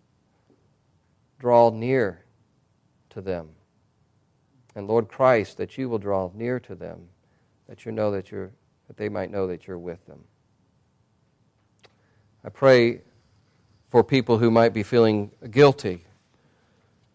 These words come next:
that they would come to repentance and faith in Jesus Christ and trust in the sacrifice, O God, that you've provided. We thank you, God,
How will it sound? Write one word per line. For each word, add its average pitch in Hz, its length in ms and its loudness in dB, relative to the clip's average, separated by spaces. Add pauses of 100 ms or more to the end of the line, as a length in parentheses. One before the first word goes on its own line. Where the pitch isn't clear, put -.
(100)
that 104 140 -8
they 120 160 6
would 113 180 0
come 117 280 0
to 110 100 -12
repentance 104 580 -6
and 95 140 -16
faith 104 400 -4
in 101 160 -10
Jesus 101 380 -12
Christ 101 340 -4
and 98 140 -10
trust 147 400 0
in 135 100 -2
the 127 80 -4
sacrifice, 104 840 -6
O 95 80 -10
God, 92 320 -8
that 90 100 -18
you've 104 300 -14
provided. 90 500 -12 (1300)
We 110 100 -12
thank 160 460 -4
you, 147 120 -8
God, 98 480 -6